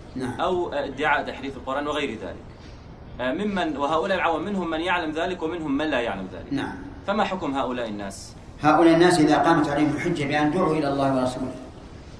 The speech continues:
Speaker 1: وبين لهم الحق فقد قامت عليهم الحجة،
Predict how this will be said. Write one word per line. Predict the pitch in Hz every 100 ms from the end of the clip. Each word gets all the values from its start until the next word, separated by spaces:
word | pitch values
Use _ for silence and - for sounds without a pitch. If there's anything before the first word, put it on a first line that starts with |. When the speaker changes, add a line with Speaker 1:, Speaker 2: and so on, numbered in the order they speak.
| - 147
Speaker 1:
وبين | 156 180 170
لهم | 151 151
الحق | - 151 147 - - - - - - - - - - - - - - - - - - - - - - - - - - - - 123
فقد | 175 185 180
قامت | 185 165 151
عليهم | 143 135
الحجة، | 127 131